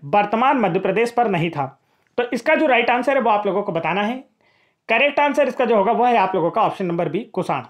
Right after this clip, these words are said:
मौर्यों के पश्चात कुषाणों का शासन मध्य प्रदेश पर नहीं था। मौर्य के पश्चात याद रखना है आप लोगों को, कुषाणों का शासन नहीं था। चलिए आगे चलते हैं नेक्स्ट क्वेश्चन की ओर।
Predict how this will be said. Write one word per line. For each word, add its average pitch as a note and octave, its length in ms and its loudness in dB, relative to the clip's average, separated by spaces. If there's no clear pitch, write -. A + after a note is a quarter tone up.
मौर्यों A#3 320 2
के D4 100 2
पश्चात A#3 440 0
कुषाणों A#3 360 2
का C4+ 100 2
शासन A3+ 340 0
मध्य F#3 240 -2
प्रदेश F3 340 -2
पर B3 100 -2
नहीं D#3+ 220 -2
था। B2+ 240 -12
मौर्य B3+ 220 2
के C#4 120 -2
पश्चात B3 360 0
याद F#3 220 0
रखना G3 200 -2
है G#3 100 2
आप G#3 80 -6
लोगों G#3+ 160 0
को, C#4+ 120 -2
कुषाणों E3+ 320 -2
का F3 100 -4
शासन C4 300 -2
नहीं D#3+ 260 -2
था। B2 260 -14
चलिए B3+ 160 2
आगे C4 200 4
चलते C4+ 240 0
हैं D4+ 220 -2
नेक्स्ट E3+ 200 -6
क्वेश्चन G3+ 260 -4
की A3 140 -2
ओर। C4+ 200 -2